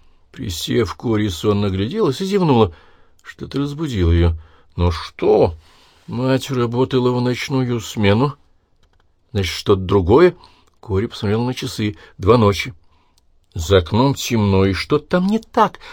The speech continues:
Она напряжённо прислушивалась. Шорох, похожий на шуршание сухой травы. Кори встала и подошла к окну, чтобы закрыть его.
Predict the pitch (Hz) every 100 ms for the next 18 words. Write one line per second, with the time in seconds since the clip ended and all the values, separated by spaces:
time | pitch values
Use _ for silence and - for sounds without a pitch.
0 | - 101 98 85 101 90 135 165 160 160
1 | 170 - 247 - 127 107 - - - -
2 | - - - 120 120 120 95 127 131 117
3 | 123 127 127 - 131 131 131 151 139 147
4 | 170 165 127 85 - - - _ _ _
5 | _ - 175 175 165 - 208 190 147 143
6 | 135 190 190 190 - 185 180 165 196 -
7 | 117 92 113